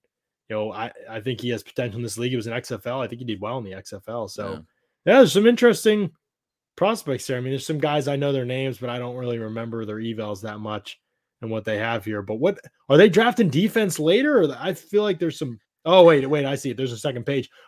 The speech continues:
Speaker 1: Obi Melifonwu is on their team. He has to be one of the highest drafted guys that is in this league.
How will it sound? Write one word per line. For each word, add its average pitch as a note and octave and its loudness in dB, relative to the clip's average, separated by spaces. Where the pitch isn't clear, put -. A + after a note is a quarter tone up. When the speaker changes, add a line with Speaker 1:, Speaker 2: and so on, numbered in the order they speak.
Speaker 1:
Obi D4+ 12
Melifonwu A3+ 4
is B2 -4
on C#3 -4
their B2+ -4
team. G2 -12
He B3+ 2
has D#4 0
to A3 -4
be G3 4
one F3+ 4
of - -4
the B2 -6
highest D#3+ -4
drafted C#3+ -2
guys D3 -4
that C3+ -6
is A#2+ -8
in C3+ -6
this A2+ -12
league. F3+ -8